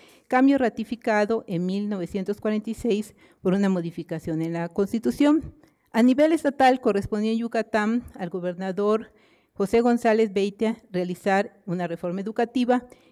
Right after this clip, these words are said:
ya que como maestro estaba ligado a la educación y era conocedor de sus deficiencias.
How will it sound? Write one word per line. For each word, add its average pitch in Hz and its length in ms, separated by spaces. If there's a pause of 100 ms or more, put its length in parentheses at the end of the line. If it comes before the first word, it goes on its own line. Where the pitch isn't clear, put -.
ya 262 160
que 277 160
como 220 240
maestro 226 640
estaba 196 400
ligado 190 400
a 185 40
la 180 60
educación 196 520
y 196 60
era 180 160
conocedor 170 560
de 175 100
sus 156 180
deficiencias. 151 840